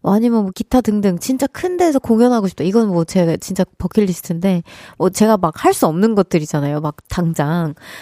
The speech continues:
근데 소소한 버킷리스트는 생각해본 적이 없는데 오늘 방금 제가 소소하게 추가한 버킷리스트가 있었습니다. <laughs> 뭐였냐면요. 아까 제가 엘피 얘기했었잖아요. 엘피 이제 바를 가서 음악도 듣고 또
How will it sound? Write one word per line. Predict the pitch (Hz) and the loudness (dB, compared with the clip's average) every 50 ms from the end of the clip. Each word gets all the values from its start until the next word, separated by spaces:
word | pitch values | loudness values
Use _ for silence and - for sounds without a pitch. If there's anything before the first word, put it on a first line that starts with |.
| - - | -8 -4
근데 | - 277 | -2 -2
소소한 | 269 - 381 381 - 440 427 403 | 0 2 2 2 4 2 2 2
버킷리스트는 | 349 277 247 - - 277 269 247 240 - - - 220 214 214 | 2 0 0 2 2 2 4 2 2 0 -2 -4 -2 0 0
생각해본 | 208 254 269 294 320 - - 277 269 269 254 | 0 0 -2 -2 -2 -2 0 0 0 0 0
적이 | 240 226 - | 2 2 2
없는데 | 170 156 165 185 190 202 - - | 2 2 0 0 2 0 2 4
오늘 | - 233 240 262 277 247 165 165 - _ _ - - - - - - | 4 4 4 6 4 2 2 0 -4 _ _ -20 -20 -20 -10 -6 0
방금 | - 190 196 214 233 262 226 | 2 4 4 4 4 2 2
제가 | - - 180 170 175 160 156 - - - | 0 -2 -2 0 -2 -4 -6 -8 -12 -10
소소하게 | - - 311 311 - 294 262 202 | -4 0 0 2 2 2 2 0
추가한 | 196 - - 294 - 302 240 175 | 0 -2 -2 0 0 0 0 0
버킷리스트가 | - 165 - - - 214 185 175 - - - 175 170 151 - - - 196 - | -4 -10 -8 -4 -4 -2 -2 -4 -6 -8 -8 -6 -6 -6 -8 -8 -4 0 2
있었습니다. | 247 233 - - - 277 262 - - - 226 214 190 165 175 165 185 196 185 160 | 2 2 2 0 -2 -2 -2 -2 -2 -2 -2 -2 -2 -2 -2 -2 -2 -2 -2 -2
<laughs> | 165 220 - - - 359 - - - - 175 226 208 - 311 381 440 - 480 403 - - | -2 -2 0 2 0 2 2 2 2 2 2 0 0 0 2 2 2 2 0 0 0 2
뭐였냐면요. | 214 240 240 277 285 294 269 240 240 247 277 330 302 240 - | 4 4 4 4 4 2 2 2 2 2 2 2 2 2 0
아까 | - 254 - - 269 | -2 -2 0 0 0
제가 | - 220 185 190 | 2 2 2 2
엘피 | 165 170 190 226 254 - - 359 339 277 | 4 4 4 4 2 2 2 4 4 4
얘기했었잖아요. | 202 180 175 - 185 196 - 214 202 - 214 196 180 170 156 151 151 156 175 190 190 180 165 165 - - - - 240 - | 4 2 2 2 0 0 0 -2 0 0 0 2 2 2 0 0 0 2 2 2 2 2 0 -4 -8 -12 -14 -14 -6 -2
엘피 | - 220 226 - _ - 262 254 254 254 254 254 247 233 202 175 | 0 0 0 0 _ 0 2 4 4 4 4 4 2 2 0 0
이제 | 185 - 185 | -2 -2 -2
바를 | - - 254 262 269 269 247 | 0 2 2 2 2 0 0
가서 | - 185 165 165 - 247 294 349 370 311 | 0 0 -2 0 2 2 2 2 2 0
음악도 | 214 202 220 226 - - 220 | 0 2 0 0 0 -2 -2
듣고 | - - 180 - - - 311 415 - _ - | 0 -2 -4 -2 0 0 0 0 0 _ 0
또 | - 277 277 269 262 254 247 240 | 2 4 6 6 6 4 4 2